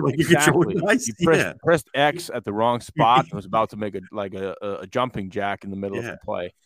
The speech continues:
Speaker 1: It was like a
Speaker 2: Yeah.
Speaker 1: squirrel. Like, it was just like, "Hey, there's a nut
Speaker 2: Yeah.
Speaker 1: there." Like, it's just, <laughs> it was like, "Oh, look at the flashing light in the stands."
Speaker 2: Yeah.
Speaker 1: <laughs>
Speaker 2: But,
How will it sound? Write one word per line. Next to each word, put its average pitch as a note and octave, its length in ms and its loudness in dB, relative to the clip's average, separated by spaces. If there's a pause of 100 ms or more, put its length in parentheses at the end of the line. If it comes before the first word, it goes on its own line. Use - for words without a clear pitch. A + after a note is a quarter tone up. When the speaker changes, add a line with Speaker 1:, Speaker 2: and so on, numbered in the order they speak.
(360)
Speaker 1:
It - 20 -10
was A#2+ 140 0
like D3 80 0
a - 20 -4
Speaker 2:
Yeah. C#3 40 -2
Speaker 1:
squirrel. B2 460 0
Like, F#2+ 220 -6
it A#2 80 4
was A#2 180 -2
just A#2 200 -6
like, G#2 180 -4
"Hey, G#2 240 -2
there's G#2 220 -6
a - 20 -8
nut B2+ 180 0
Speaker 2:
Yeah. A2+ 200 -4
Speaker 1:
there." F#2+ 80 -6
Like, G2+ 160 -6
it's A#2 160 -2
just, C3+ 280 -6
<laughs> - 20 -6
it C3+ 60 -10
was D3+ 280 -6
like, - 200 -2 (320)
"Oh, D#4+ 120 4
look G3+ 180 4
at A3 40 -2
the G#3 60 2
flashing F#3+ 380 -4
light A3 160 0
in - 60 -14
the D#3+ 40 -8
stands." F#3 440 -4
Speaker 2:
Yeah. G#2 240 4 (240)
Speaker 1:
<laughs> - 260 -12
Speaker 2:
But, B2+ 260 4